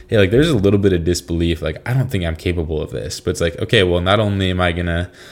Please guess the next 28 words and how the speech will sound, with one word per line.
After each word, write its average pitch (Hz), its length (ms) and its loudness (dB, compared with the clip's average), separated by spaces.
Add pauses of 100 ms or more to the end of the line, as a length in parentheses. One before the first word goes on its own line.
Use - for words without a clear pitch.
(200)
build 98 220 4
muscle 95 300 0
on 85 140 0
you 87 120 0
that 80 80 0
you 92 140 0
never 95 220 2
thought 82 220 2
was 80 120 -2
possible, 82 680 -2 (840)
but 101 180 2
then 107 120 4
I'm 95 100 2
also 104 260 2
gonna 90 140 2
show 95 120 0
you, 92 100 4
like, 85 160 0
hey, 107 180 4
if 90 100 -2
you 123 120 2
wanna 139 180 2
do 98 180 2
this, 90 300 0
you 104 220 2
are 82 120 4
absolutely 82 580 -2
capable. 82 600 -6